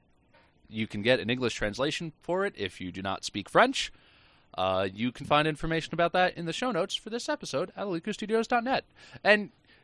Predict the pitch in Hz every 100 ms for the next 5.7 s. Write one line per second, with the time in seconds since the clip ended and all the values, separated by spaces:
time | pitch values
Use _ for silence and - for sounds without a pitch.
0 | _ 381 415 392 285 233 156 160 135 -
1 | - - - 110 - 233 247 208 180 120
2 | 196 - 190 196 - 190 220 - 233 233
3 | - - 147 123 165 - 202 247 240 131
4 | 123 110 139 156 - 143 120 110 180 185
5 | - - 110 104 98 98